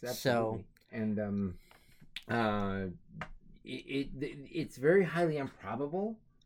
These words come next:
Speaker 2: Mm-hmm.
Speaker 1: but you can't help to say, "Let's roll with it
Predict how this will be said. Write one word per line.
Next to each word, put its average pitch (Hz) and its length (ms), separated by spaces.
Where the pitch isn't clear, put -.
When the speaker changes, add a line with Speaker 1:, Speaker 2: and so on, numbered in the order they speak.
Speaker 2:
Mm-hmm. 131 280
Speaker 1:
but 131 160
you 127 100
can't 165 360
help 156 340
to 107 100
say, 123 220
"Let's 127 260
roll 120 200
with 107 100
it 87 140